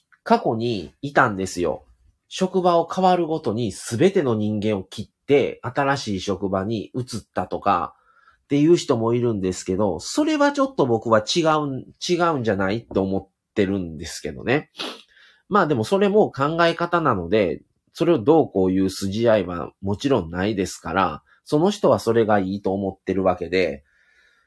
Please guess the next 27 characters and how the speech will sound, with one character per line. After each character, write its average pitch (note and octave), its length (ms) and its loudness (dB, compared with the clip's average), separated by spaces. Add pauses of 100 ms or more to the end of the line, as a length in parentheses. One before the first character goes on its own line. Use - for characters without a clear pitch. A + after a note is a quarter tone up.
(220)
の F3 160 0
自 E3+ 140 -2
分 F#3+ 220 -2
に B3+ 80 -4
は E3+ 140 0
そ D#3+ 120 -2
れ D#3+ 80 4
は D#3 140 2
ち F3 120 -2
ょ - 20 -6
っ - 40 -16
と A#2+ 120 -2
な G#2+ 160 0
い G2 100 -2
な A2+ 140 0
と F2+ 160 -4
は E2+ 80 -4
思 F2 180 -4
っ - 100 -14
て F#2 120 -2
る F#2 140 -4
ん D#2+ 100 -12
で A#1+ 140 -4
す - 100 -14
け E2 140 -6
ど D#2+ 120 -8
も、 G2+ 340 0